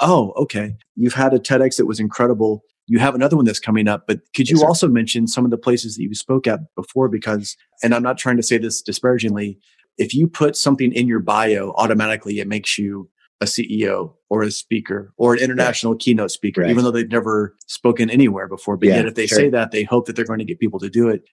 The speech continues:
Speaker 1: Could you mention some of the places that you spoke and some of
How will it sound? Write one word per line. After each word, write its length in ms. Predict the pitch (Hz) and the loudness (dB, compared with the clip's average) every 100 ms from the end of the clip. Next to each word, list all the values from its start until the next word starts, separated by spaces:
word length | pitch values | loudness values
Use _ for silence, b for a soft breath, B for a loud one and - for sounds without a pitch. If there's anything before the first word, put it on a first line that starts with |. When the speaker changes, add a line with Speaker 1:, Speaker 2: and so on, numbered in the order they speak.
| - | -4
Speaker 1:
Could 140 | 117 | 0
you 120 | 143 170 | 4 4
mention 240 | 156 156 | 2 -2
some 140 | 151 | -2
of 20 | 143 | -2
the 60 | |
places 320 | 131 139 127 110 | 2 0 0 -8
that 60 | |
you 120 | 107 | -6
spoke 440 | 107 - 120 113 - | -6 0 2 2 0
and 220 | 107 104 101 | -2 -2 0
some 200 | 117 | 4
of 100 | 117 | 2